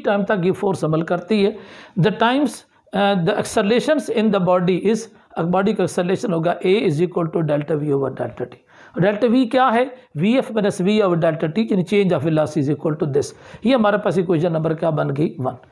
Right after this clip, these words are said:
न्यूटन सेकंड लॉ जब हम पढ़ते हैं तो वो है F is equal to M A। <clears throat> अगर हम इन दोनों इक्वेशन को कंपेयर कर लें या एक्सेलरेशन की कीमत यहाँ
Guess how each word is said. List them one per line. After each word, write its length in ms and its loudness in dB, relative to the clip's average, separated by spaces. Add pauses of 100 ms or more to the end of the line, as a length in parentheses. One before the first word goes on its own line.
(340)
न्यूटन 240 2
सेकंड 380 0
लॉ 140 4 (120)
जब 160 0
हम 80 0
पढ़ते 300 -2
हैं 80 2
तो 80 0
वो 100 2
है 240 -2
F 120 -8
is 120 2
equal 340 -2
to 140 0
M 180 -4
A। 80 0 (140)
<clears throat> 540 -8
अगर 180 2
हम 140 2
इन 80 2
दोनों 220 2
इक्वेशन 320 -2
को 140 -2
कंपेयर 420 0
कर 200 0
लें 180 0
या 160 0
एक्सेलरेशन 540 0
की 120 -2
कीमत 300 0
यहाँ 220 0